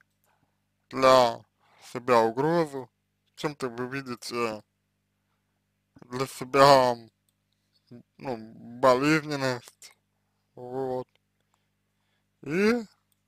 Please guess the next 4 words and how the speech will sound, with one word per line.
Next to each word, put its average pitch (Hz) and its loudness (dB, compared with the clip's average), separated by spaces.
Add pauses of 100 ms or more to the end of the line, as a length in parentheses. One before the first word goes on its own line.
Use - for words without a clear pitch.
(220)
соответственно, 156 -4 (720)
от 139 -8
этого 165 -6
пытаетесь - -8